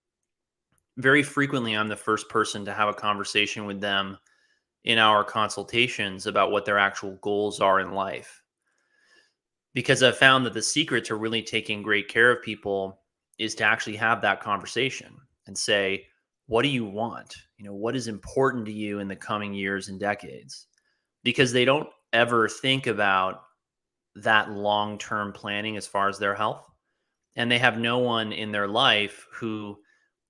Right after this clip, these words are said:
is in a position to say to them, or who sometimes has the, the guts to say to them, "Hey, listen, the way that you're living and the way that your labs look, you need to make a radical change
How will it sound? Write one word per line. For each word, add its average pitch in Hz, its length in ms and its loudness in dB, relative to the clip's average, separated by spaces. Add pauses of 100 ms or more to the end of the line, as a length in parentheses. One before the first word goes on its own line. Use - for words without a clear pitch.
(160)
is 113 240 0
in 110 100 -2
a 101 60 -6
position 104 640 -2
to 104 180 -10
say 131 260 2
to 120 80 0
them, 98 440 -2 (180)
or 110 220 0
who 104 280 -6
sometimes 110 360 -6
has 101 200 -2
the, 101 240 -6 (200)
the - 80 -12
guts 120 260 2
to - 100 -10
say 107 200 -2
to 101 60 -8
them, 98 120 -6
"Hey, 123 140 -2
listen, 117 400 -4
the 104 80 -6
way 107 160 0
that 113 100 -4
you're 101 140 -4
living 110 600 -2 (480)
and 117 120 -6
the 113 60 -2
way 110 120 2
that 107 80 -4
your 95 160 -4
labs 110 540 2
look, 98 360 -2 (800)
you 123 180 -2
need 143 160 2
to 127 60 0
make 113 200 0
a 107 80 -4
radical 101 460 -2
change 95 760 -6